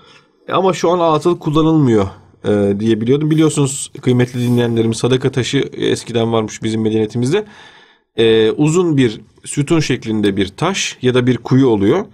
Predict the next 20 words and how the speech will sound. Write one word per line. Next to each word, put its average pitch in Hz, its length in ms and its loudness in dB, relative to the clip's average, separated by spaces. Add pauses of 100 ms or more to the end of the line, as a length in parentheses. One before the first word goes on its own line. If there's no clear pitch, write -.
(540)
E, 113 60 4
yukarıdan 151 580 2
bir 156 140 2
kol 160 280 0
girecek 123 360 2
kadar 113 320 0
bir, 110 240 -2
e, 107 140 0
açıklık 151 500 -2
var. 175 200 0
Aşağıya 127 400 0
doğru 120 220 2
uz-, 117 180 -2 (160)
e, 107 180 0
içinde 117 400 -2
derin 110 300 0
bir, 101 220 -4
e, 104 300 -2
delik 139 260 0
var. 180 220 0